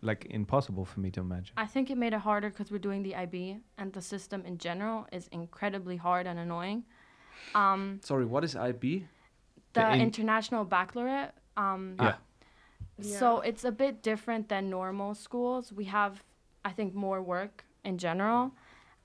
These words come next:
Speaker 2: um, and it's also, it's, it's harder, is it?
Speaker 4: Yeah,
Speaker 2: I
Speaker 4: I,
Speaker 2: think
Speaker 4: I mean,
Speaker 2: it's
Speaker 4: I heard
Speaker 2: harder.
Speaker 4: somewhere that they said it's almost like a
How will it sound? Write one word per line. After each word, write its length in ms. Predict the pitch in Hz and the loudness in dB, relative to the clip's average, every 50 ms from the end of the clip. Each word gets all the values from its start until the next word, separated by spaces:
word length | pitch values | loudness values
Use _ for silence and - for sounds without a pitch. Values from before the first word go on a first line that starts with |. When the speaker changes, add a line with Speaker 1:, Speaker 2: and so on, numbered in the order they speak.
| _ - | _ 2
Speaker 2:
um, 280 | 196 190 190 185 165 - | 4 4 4 2 0 -4
and 140 | 185 190 190 | -4 -4 -4
it's 120 | 185 - | -6 0
also, 520 | - 185 196 190 - 208 190 180 - - _ _ _ _ _ _ _ _ _ _ _ _ _ _ _ - | 0 0 0 0 -4 -4 -4 -4 -4 -8 _ _ _ _ _ _ _ _ _ _ _ _ _ _ _ -18
it's, 260 | 190 - - - _ _ - | -18 -18 -18 -20 _ _ -18
it's 100 | 190 - | -16 -8
harder, 460 | 202 202 208 208 190 170 160 175 180 196 - - | -2 0 2 2 2 0 -4 -6 -10 -12 -14 -14
is 140 | 190 180 208 | -12 -8 -6
it? 180 | 220 220 220 - - _ - | -6 -6 -6 -10 -14 _ -6
Speaker 4:
Yeah, 280 | 226 220 220 220 214 220 - - | -2 0 2 2 2 0 -4 -6
Speaker 2:
I 60 | 208 | -4
Speaker 4:
I, 40 | 214 | -2
Speaker 2:
think 120 | 214 214 | 2 4
Speaker 4:
I 40 | 240 | 4
mean, 120 | 254 247 - | 4 4 2
Speaker 2:
it's 140 | - - 208 | 0 0 2
Speaker 4:
I 100 | 220 220 | 4 4
heard 140 | 220 247 - | 4 4 4
Speaker 2:
harder. 240 | 180 180 180 180 175 | 4 4 0 0 0
Speaker 4:
somewhere 300 | 202 208 214 208 196 190 | 2 4 4 4 4 2
that 120 | 180 175 175 | 0 0 0
they 120 | 180 185 | -2 -4
said 200 | - 208 196 190 | -2 -2 -2 -2
it's 160 | 180 180 - | -4 -8 -6
almost 320 | - 185 190 190 185 - - | -6 -4 -4 -4 -6 -4 -6
like 180 | 170 175 - 175 | -6 -6 -4 -6
a 240 | 170 165 151 - | -6 -6 -6 -8